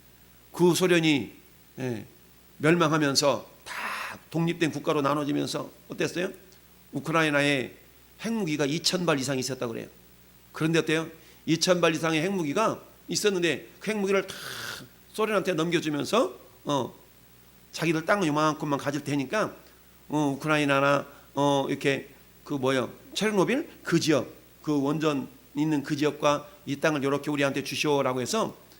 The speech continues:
협정서를 썼다는 거예요. 협정서를. 음. 그리고는 어때요? 그래도 수십 년 동안 평안하게 지냈지만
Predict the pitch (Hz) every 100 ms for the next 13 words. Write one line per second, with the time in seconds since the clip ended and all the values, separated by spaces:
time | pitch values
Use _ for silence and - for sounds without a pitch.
0 | - 226 - 233 214 147 127 - - -
1 | 127 113 - 170 - - - - - 131
2 | 107 - - - - - _ _ - 180
3 | 190 180 190 190 - - - - - 156
4 | 160 165 156 - - - 202 208 180 156
5 | 160 147 131 - - - 202 190 160 147
6 | 135 147 135 147 233